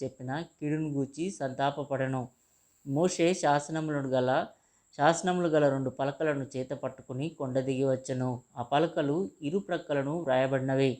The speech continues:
అవి ఈ ప్రక్కను ఆ ప్రక్కను వ్రాయబడి ఉండెను. ఆ పలకలు ఎలోహిం చేసినవి. ఆ పలకల మీద చెక్కబడిన రాత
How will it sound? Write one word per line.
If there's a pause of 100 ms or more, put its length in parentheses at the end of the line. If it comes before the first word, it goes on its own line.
(360)
అవి (220)
ఈ
ప్రక్కను (140)
ఆ
ప్రక్కను
వ్రాయబడి
ఉండెను. (360)
ఆ
పలకలు
ఎలోహిం (120)
చేసినవి. (320)
ఆ
పలకల
మీద
చెక్కబడిన
రాత